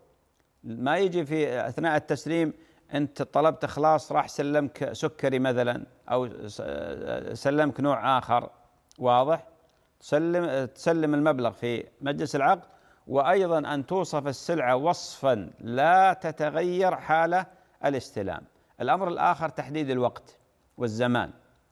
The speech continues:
اللي يسلمك فيه المبلغ، عفوا، يسلمك فيه ال-، الشيء، فهذا للمصلحة، لأن هذه حاجة الناس،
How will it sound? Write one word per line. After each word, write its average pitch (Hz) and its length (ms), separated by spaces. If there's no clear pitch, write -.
اللي 123 120
يسلمك 135 440
فيه 127 180
المبلغ، 101 420
عفوا، 120 300
يسلمك 123 420
فيه 131 240
ال-، 113 140
الشيء، 107 440
فهذا 165 440
للمصلحة، 139 640
لأن 131 420
هذه 180 600
حاجة 147 420
الناس، 113 460